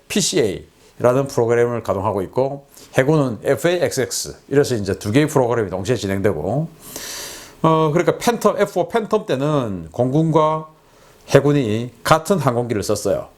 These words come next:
그런데 공군과 해군은 사이가 안 좋습니다. "내가 니들하고 뭘 같이 써?" 뭐 이래가지고 이제 팬텀 이후에 에프 십육, 그리고 에프 십팔, 그리고 에프 십오, 에프 십사, 이런, 이런 식으로 갈라져 버렸죠.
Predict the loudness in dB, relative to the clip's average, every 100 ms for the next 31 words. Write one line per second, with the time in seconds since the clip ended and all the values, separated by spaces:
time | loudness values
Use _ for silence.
0 | _ 4 4 6 2 2 2 2 0 2
1 | 0 0 -2 -6 -8 2 2 4 0 0
2 | 0 2 2 0 -6 _ -2 2 2 2
3 | 2 0 -2 -6 -2 -2 -4 -2 0 -2
4 | -10 -6 0 2 2 0 -2 0 0 -2
5 | -6 -14 2 4 4 2 2 2 2 -4
6 | -12 -20 -4 0 2 0 0 2 2 0
7 | -8 -20 -2 0 4 2 2 -2 -4 -2
8 | 0 2 -2 -8 _ _ 2 4 2 0
9 | 0 0 -2 -2 -4 -4 -8 0 2 2
10 | -6 -20 _ -20 -20 0 2 4 4 2
11 | 2 2 2 2 0 -2 -2 -4 -4